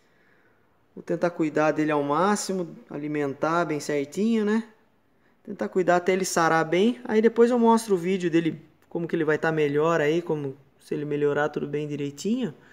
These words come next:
E soltando ele no aquário, né, galera?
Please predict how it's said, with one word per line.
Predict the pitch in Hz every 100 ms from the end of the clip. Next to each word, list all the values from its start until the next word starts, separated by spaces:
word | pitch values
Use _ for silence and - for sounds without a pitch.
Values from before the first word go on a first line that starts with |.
| - - - _ _ -
E | 175 180 180 175 180 170 165 160 151 151 143 139 - _ _ _ _
soltando | - - 233 240 247
ele | 240 220
no |
aquário, | - 190 202 208
né, | 208
galera? | 185 143 135